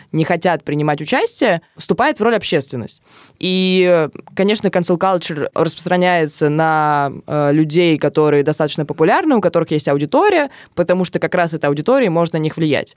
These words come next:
Наверное, это было бы легче объяснить на примере, но конкретные примеры мы обсудим позже, поэтому сейчас бы я просто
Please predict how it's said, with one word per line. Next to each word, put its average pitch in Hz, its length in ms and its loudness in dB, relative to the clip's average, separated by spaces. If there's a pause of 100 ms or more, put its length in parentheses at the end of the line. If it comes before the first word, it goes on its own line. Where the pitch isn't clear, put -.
Наверное, 196 340 2
это 180 120 -6
было 185 160 2
бы 180 100 0
легче 196 300 0
объяснить 175 380 -2
на 180 80 0
примере, 226 680 2
но 185 100 0
конкретные 214 420 0
примеры 196 340 2
мы 175 100 2
обсудим 180 280 0
позже, 302 300 0
поэтому 185 320 0
сейчас 202 220 -2
бы 170 80 0
я 165 80 0
просто 156 480 0